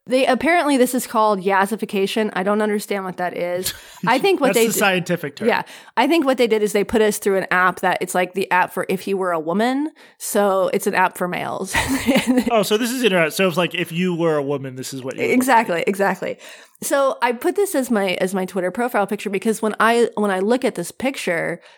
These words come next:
Speaker 1: I see myself. Like, for the first time, I understand what people say.
Speaker 2: This is who you have always been on the inside.
Speaker 1: This is who I have always been on the inside. I've always been Portia. Um, and so, oddly, like, I thought that people would sort of, sort of respect my,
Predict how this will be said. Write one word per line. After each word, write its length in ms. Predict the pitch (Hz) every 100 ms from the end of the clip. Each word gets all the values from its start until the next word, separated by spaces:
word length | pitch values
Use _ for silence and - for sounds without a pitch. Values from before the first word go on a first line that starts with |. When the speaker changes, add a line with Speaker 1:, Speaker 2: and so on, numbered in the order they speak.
| _ _
Speaker 1:
I 60 | 202
see 240 | - 339
myself. 640 | 392 196 - - - 175 -
Like, 120 | 214
for 120 | -
the 80 | 214
first 300 | 214 226 208
time, 260 | 254 196 180
I 100 | 175
understand 460 | 196 190 185 185 175
what 100 | -
people 280 | 180 - 156
say. 440 | - 170 143 135
Speaker 2:
This 140 | 190 233
is 120 | 185
who 120 | 220
you 220 | 190 190
have 140 | 185 180
always 280 | 175 165
been 160 | 151 147
on 100 | 139
the 120 | 139
inside. 360 | 135 - - - - -
Speaker 1:
This 220 | 208 285 311
is 140 | 269
who 120 | 262
I 100 | 226
have 200 | 220 208
always 280 | - 185 190
been 180 | 190 175
on 140 | 165
the 80 | 165
inside. 300 | 190 185 156
I've 100 | 165
always 320 | - 208 202 202
been 180 | 180 180
Portia. 600 | - 175 - 170 - 202 - - _ 233
Um, 220 | 247 240
and 180 | 254 262
so, 360 | 247 247 233 - - - -
oddly, 600 | - 302 403 196 180 170 190
like, 180 | 214 214
I 100 | 240
thought 200 | 233 233
that 140 | 190
people 300 | - 202 190
would 140 | 180 185
sort 180 | 180
of, 180 | 175 170 -
sort 240 | 208 - 180
of 120 | 180
respect 460 | 190 - 180 175 208
my, 340 | 170 160 160